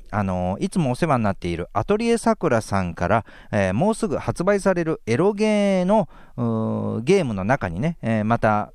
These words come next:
これね、毎回やらせてもらってるんですけども、僕がね、えー、そのエロゲーの中に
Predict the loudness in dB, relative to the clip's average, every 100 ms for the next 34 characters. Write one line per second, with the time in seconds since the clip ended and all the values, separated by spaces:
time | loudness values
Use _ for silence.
0 | -10 -4 -2 -2 -2 -2 -2 -2 -2 -4
1 | 0 -2 -2 -4 -4 -2 -2 0 0 -2
2 | -4 -6 -4 -6 -10 -14 -6 -4 0 2
3 | 2 0 -4 0 0 2 -2 -2 0 2
4 | 4 4 4 2 2 2 4 2 2 0
5 | -2